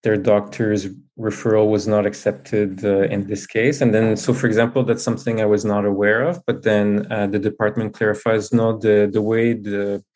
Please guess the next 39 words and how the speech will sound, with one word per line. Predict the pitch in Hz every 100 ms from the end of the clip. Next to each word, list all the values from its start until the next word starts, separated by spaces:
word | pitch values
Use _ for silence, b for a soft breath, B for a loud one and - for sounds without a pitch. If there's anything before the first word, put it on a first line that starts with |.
| _ 113
normal | 113 117 117
procedure | - 113 - 135 135
is | 110
that | 110 98
the | 104
patient | - 110 - 110 104
has | 113 104 -
to |
first | - 143 143 143
see | 120
a | 107 101 98 98 98 - -
optometrist, | - - 123 139 139 - 110 104 -
and | 101
then | 110 104
the | 104
optometrist, | 98 - 113 113 - 107 98 - 110
if | -
they | 120
deem | 107 107 107 110 - - 104
important, | - 117 - 151 139
will | 123
make | 110 104 117
a |
referral | 104 98 110 104 -
to | 107
the | 98 101 98 98 104
ophthalmologist." | - 113 101 101 98 98 104 98 -
So | 107
for | 101 120
example, | 107 117 - 139 139 - -
the | 107 104 101
conclusion | - 101 - 120 107 110 104 101
there | 107 117 160
would | 143 107
just | - 107 104
be, | 110
like, | 110 117
a |
clarification | 120 - 110 107 110 - 110 101 - 110 98